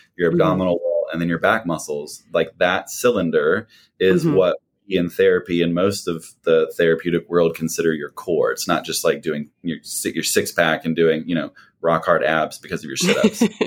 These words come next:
Speaker 1: It's, you have to have a stable, a stable foundation, and those four body parts are what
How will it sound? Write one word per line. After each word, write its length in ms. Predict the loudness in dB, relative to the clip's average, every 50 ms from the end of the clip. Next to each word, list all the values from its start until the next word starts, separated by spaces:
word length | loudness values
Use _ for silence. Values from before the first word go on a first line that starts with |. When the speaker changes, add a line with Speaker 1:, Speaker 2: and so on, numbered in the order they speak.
| -6 -8 _ _ _ _
Speaker 1:
It's, 300 | 0 0 0 0 -8 -8
you 200 | _ -2 0 0
have 240 | 2 2 0 0 0
to 100 | -2 0
have 200 | 2 2 2 2
a 40 | 0
stable, 640 | -4 0 0 2 2 2 2 2 2 2 2 0
a 60 | -2 -4
stable 360 | -2 0 0 2 2 2 0
foundation, 840 | 0 0 0 0 0 2 2 2 2 2 -2 -4 -4 -4 -6 -8 -8
and 220 | -8 -6 -4 0 2
those 200 | 2 2 2 0
four 420 | -4 -4 -2 2 2 4 2 2 2
body 280 | 2 2 2 2 2
parts 480 | 0 0 0 0 0 0 -4 -8 -8 -2
are 200 | 0 0 0 2
what 400 | 2 2 2 2 0 -2 -6